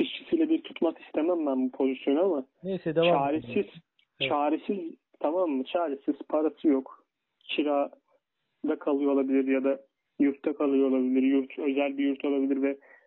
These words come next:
Speaker 1: ücretini ödeyecek potansiyeli yoktur. Çalıştığı yerden ay-, ayrılmıştır. O sırada bir tane böyle Hanzo kılıklı bir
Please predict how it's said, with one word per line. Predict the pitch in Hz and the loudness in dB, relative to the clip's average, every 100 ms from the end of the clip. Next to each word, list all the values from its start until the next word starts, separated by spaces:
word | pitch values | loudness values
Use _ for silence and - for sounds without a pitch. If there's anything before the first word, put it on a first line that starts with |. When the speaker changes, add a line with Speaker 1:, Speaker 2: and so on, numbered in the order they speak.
| _ _ _ _ _ _ _ - | _ _ _ _ _ _ _ -2
Speaker 1:
ücretini | 151 139 139 139 151 147 | 0 2 0 0 2 2
ödeyecek | 135 135 143 135 - - _ 135 - | 2 0 0 -2 -6 -20 _ -16 -6
potansiyeli | 143 143 139 131 143 135 139 | -4 -2 -4 -2 0 2 2
yoktur. | 135 - 139 131 - _ - | 0 -2 -4 -4 -8 _ -4
Çalıştığı | 147 135 139 - 147 | 0 0 -4 -2 0
yerden | 139 135 143 | 2 0 0
ay-, | 139 147 | 0 0
ayrılmıştır. | 139 135 131 131 - 190 | -2 0 0 -2 -4 0
O | 180 175 | 2 2
sırada | - 160 156 175 | 0 0 0 -2
bir | - | -2
tane | 170 160 165 | -2 0 2
böyle | 165 165 165 _ _ _ _ _ _ - | 2 2 -2 _ _ _ _ _ _ -6
Hanzo | 165 175 165 165 | -4 -4 -2 -2
kılıklı | - 147 135 180 175 | -2 -2 -2 -2 0
bir | 175 | 2